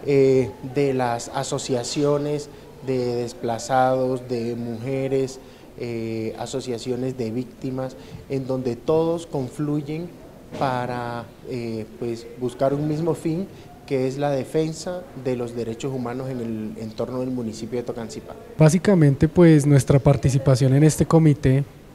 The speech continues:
Speaker 2: eh, está encaminada a que el señor personero municipal, como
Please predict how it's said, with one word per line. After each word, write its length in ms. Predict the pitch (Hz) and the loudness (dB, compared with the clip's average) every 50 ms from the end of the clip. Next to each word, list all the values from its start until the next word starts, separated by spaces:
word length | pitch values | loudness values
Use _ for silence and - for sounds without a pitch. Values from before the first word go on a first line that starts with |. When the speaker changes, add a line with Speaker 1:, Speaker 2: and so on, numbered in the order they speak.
| - - - - - 262 - - - - - 147 | -20 -20 -20 -18 -16 -16 -16 -16 -14 -4 2 6
Speaker 2:
eh, 760 | 139 139 143 139 139 139 135 135 131 127 127 120 117 - - | 8 8 10 10 10 8 8 6 6 4 4 2 -2 -4 -2
está 260 | - 135 - - 139 135 | 0 0 2 4 4 4
encaminada 800 | 127 - 147 143 156 156 151 147 135 131 131 131 139 147 151 - - - - - - - - - - - - - | 4 6 6 6 8 8 8 8 8 8 8 8 6 6 2 0 -8 -18 -18 -18 -18 -18 -18 -18 -20 -10 0 4
a 140 | 139 143 | 4 4
que 760 | - - - - 156 147 143 143 143 139 139 139 139 135 123 - - - - - - - - - | 4 2 2 4 6 8 10 10 10 8 8 6 6 4 2 -4 -10 -16 -18 -18 -18 -16 -10 -4
el 420 | - 147 147 143 143 143 139 139 139 - - - - | 0 2 4 4 6 4 4 2 0 -4 -14 -16 -10
señor 440 | - - - 151 139 143 139 131 - | -4 2 4 6 8 8 6 6 6
personero 560 | - 156 151 - 185 170 151 147 135 139 139 | 6 4 6 6 6 8 8 8 8 6 6
municipal, 640 | 151 156 160 160 143 156 147 - 135 127 127 135 135 | 6 6 6 6 4 2 2 2 4 4 4 2 0
como 720 | - - 156 143 143 139 135 131 127 123 120 113 110 | 2 2 4 4 4 4 4 4 4 4 2 2 0